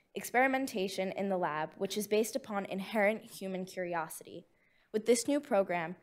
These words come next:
students would be able to investigate a broad range of scientific subjects alongside their peers with the help of teachers to broaden their knowledge.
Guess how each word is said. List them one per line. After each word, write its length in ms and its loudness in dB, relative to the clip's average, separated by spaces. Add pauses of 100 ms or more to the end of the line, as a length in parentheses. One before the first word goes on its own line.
(240)
students 500 0
would 120 -4
be 160 2
able 180 2
to 160 2
investigate 680 0
a 60 -2
broad 380 4
range 240 -2
of 80 -8
scientific 560 -6
subjects 580 -6
alongside 560 2
their 140 0
peers 400 -4
with 100 -6
the 80 -6
help 260 -2
of 140 -4
teachers 440 -6
to 100 -10
broaden 360 -2
their 140 -4
knowledge. 500 -4